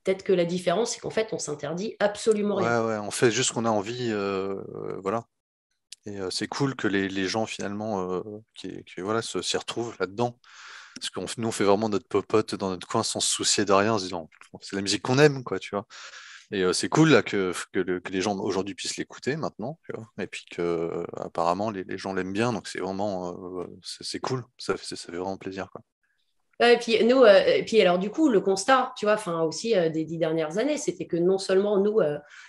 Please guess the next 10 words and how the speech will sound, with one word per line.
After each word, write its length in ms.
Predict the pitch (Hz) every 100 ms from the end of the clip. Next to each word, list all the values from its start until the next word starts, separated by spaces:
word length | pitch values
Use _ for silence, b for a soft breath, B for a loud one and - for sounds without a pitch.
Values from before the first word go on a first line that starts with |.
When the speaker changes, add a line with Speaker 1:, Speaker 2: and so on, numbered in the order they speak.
| B B _
Speaker 1:
on 100 | 156
prenait 260 | - 165 165
vachement 300 | 165 170 180
de 80 | 175
plaisir, 420 | 175 175 202 -
tu 140 | -
vois, 100 | 170
'fin, 260 | 170 151 147 139
à, 520 | - 143 135 139 120 -
à, 580 | - 117 107 - -